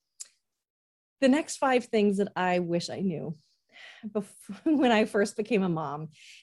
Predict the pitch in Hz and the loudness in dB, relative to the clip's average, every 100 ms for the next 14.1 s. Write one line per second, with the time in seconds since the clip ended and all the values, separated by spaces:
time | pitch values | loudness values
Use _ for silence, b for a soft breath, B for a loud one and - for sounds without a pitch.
0 | _ 214 214 208 208 220 269 233 226 220 | _ 0 2 2 2 2 4 6 6 4
1 | 240 226 233 277 - 269 277 262 240 240 | 2 2 0 -2 -6 -6 -4 0 0 0
2 | 202 202 202 220 214 220 190 180 180 - | -2 -4 -4 -6 -2 -2 0 0 0 -2
3 | 196 196 202 233 202 185 190 190 208 185 | -2 -4 -4 -2 -2 0 -4 -4 -4 -4
4 | 196 196 - 170 170 165 160 143 139 151 | -2 -4 -4 -6 -4 -6 -8 -10 -12 -12
5 | 151 151 - 311 302 151 151 - 160 165 | -12 -10 -6 -6 -6 -8 -12 -14 -8 -4
6 | 220 202 185 180 190 190 196 _ _ _ | -2 0 0 0 -2 -4 -6 _ _ _
7 | _ - - 147 151 196 226 240 202 185 | _ -16 -8 -4 -2 -2 -2 -4 -6 -6
8 | 170 180 175 - 202 269 - 440 - 370 | -4 -6 -6 -6 -8 -8 -8 -8 -6 -8
9 | - - _ 214 226 226 - b b b | -8 -16 _ -4 -2 -4 -10 b b b
10 | b - 240 - 226 214 208 208 208 208 | b -6 -6 -2 0 2 4 2 2 -2
11 | _ - 180 190 220 240 - 240 - 208 | _ -12 -4 -2 -2 -4 -6 -6 -4 -4
12 | 190 180 175 151 160 175 190 202 _ 180 | -2 -2 -2 -4 -4 -6 -6 -10 _ -12
13 | 170 170 170 170 175 160 135 - - 80 | -6 -4 -4 -4 -8 -8 -10 -12 -10 -10
14 | 170 | -12